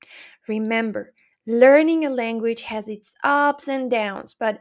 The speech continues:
every step you take brings you closer to mastering it. Believe in yourself,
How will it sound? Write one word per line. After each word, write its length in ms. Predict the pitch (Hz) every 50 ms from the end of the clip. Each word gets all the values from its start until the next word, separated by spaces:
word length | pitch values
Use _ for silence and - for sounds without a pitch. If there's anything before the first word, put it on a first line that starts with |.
| _ _ -
every 400 | 302 320 330 330 311 320 339 320
step 320 | 330 - - 277 262 240 -
you 160 | 233 233 233
take 500 | - - - 247 262 302 339 339 - _ _ _ _ _
brings 420 | - 277 311 330 311 320 - - -
you 140 | 269 277 262 _ _
closer 580 | - 262 254 269 285 311 311 294 247 247 226 202
to 160 | 202 - 220
mastering 680 | 220 214 214 214 208 - - - - - 220 214 - - -
it. 240 | - - _ - _ _ _ _ _ _ _ _ _ _ _ _ _ _ _ -
Believe 380 | 226 240 240 262 339 381 370 392
in 100 | 370 359
yourself, 600 | 349 339 320 330 - 311 302 294 285 285 285